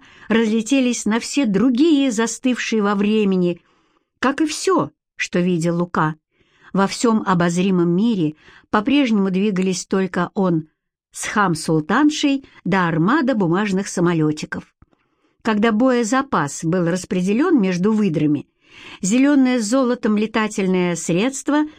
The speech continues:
царя Соломона — снова уподобилось обычным, хотя и довольно просторным комнатным коврам. «Как это вам удалось?» спросил Лука и сразу добавил.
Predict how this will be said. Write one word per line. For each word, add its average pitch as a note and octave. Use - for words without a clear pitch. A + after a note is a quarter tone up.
царя B3+
Соломона — A3
снова D4+
уподобилось F3+
обычным, B3
хотя G3+
и C4+
довольно G3
просторным A3
комнатным F3+
коврам. D3
«Как G3
это A3+
вам C4+
удалось?» D4
спросил G#3+
Лука G#3
и F#3
сразу F3+
добавил. E3+